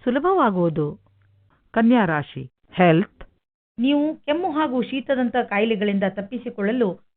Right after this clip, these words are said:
Speaker 1: ಮೊದಲೇ ಎಚ್ಚರಿಕೆ ವಹಿಸಿ. ನೀವು ಈ ಕಾಯಿಲೆಗಳಲ್ಲಿ ಸಿಕ್ಕಿಹಾಕಿಕೊಳ್ಳಬಹುದು.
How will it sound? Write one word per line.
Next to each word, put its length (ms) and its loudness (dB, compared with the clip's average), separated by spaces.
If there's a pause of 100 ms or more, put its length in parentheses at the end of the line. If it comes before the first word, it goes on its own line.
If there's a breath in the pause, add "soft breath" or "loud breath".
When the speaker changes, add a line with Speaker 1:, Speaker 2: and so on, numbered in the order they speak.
(100)
Speaker 1:
ಮೊದಲೇ 380 2
ಎಚ್ಚರಿಕೆ 460 -2
ವಹಿಸಿ. 460 -6 (340)
ನೀವು 400 0 (300)
ಈ 140 0
ಕಾಯಿಲೆಗಳಲ್ಲಿ 880 2
ಸಿಕ್ಕಿಹಾಕಿಕೊಳ್ಳಬಹುದು. 1120 -4